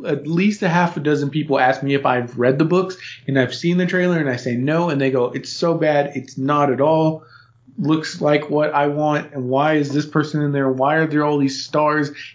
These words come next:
And it looks like it's just a showcase for a bunch of Oprah and friends to do their thing, and it's like the Golden Compass, and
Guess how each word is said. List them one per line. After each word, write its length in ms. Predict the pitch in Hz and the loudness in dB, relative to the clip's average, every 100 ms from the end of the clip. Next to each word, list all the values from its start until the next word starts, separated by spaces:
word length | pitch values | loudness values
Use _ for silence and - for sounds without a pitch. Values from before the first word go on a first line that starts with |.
| 143 | 0
And 100 | 143 | 2
it 80 | 139 | 2
looks 260 | 160 160 | 0 2
like 180 | 170 147 | 0 2
it's 140 | 143 | 0
just 240 | - 147 - | -2 -2 -2
a 40 | |
showcase 600 | 131 156 202 - 147 135 | -2 2 0 2 0 0
for 220 | - 139 | 0 2
a 60 | 123 | 2
bunch 340 | 131 135 135 | 2 0 0
of 240 | 131 120 120 _ - - _ - | 0 0 -6 _ -20 -20 _ 0
Oprah 420 | 165 160 160 147 | 2 2 2 2
and 120 | 139 | 0
friends 520 | 143 147 139 139 135 - | 2 2 4 0 -4 -2
to 140 | 139 | -2
do 220 | 131 135 | 2 2
their 220 | 131 147 | 4 2
thing, 480 | 147 160 151 151 147 - - - | 2 2 2 0 -4 -14 -18 -2
and 140 | 147 | 0
it's 160 | 143 160 | 0 2
like 160 | 160 | 0
the 80 | 160 | 2
Golden 340 | 143 143 143 131 | 2 2 0 -4
Compass, 420 | 143 127 135 131 - - - - - | -6 0 0 -2 -10 -20 -20 -20 -2
and 440 | 160 147 143 139 | 2 2 2 0